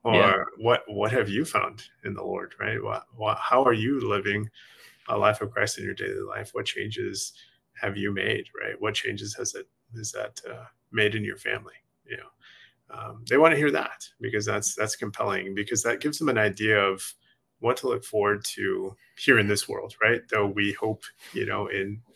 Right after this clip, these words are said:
Speaker 1: uh, for eternal life, right? Um, we also wanna see some sort of transformation in our own, right? We want to be filled with joy and hope,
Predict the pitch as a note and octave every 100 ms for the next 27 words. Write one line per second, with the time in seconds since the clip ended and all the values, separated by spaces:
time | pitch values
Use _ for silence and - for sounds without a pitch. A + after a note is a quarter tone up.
0 | A2 F#2+ - B2 G#2+ - G#2+ F2+ F#2+ A#2
1 | F#2+ F#2+ - G2+ A2+ - - - - _
2 | - A2+ A2 A2 _ _ _ _ A2 A2
3 | G#2+ A#2+ C3+ B2 G2 F#2+ - G2+ G#2 G#2
4 | - G2+ - G2 G2 - F#2+ - G2+ G2
5 | F#2+ G2 F#2+ F#2+ F#2 G#2 F#2+ _ _ _
6 | _ _ A2 A2 - _ _ _ _ -
7 | G2+ G2 G2+ G#2 A2 G#2+ G#2 - G#2+ A2
8 | G#2 - - F#2+ F#2+ G2 G2 - _ A2+
9 | G#2+ - G2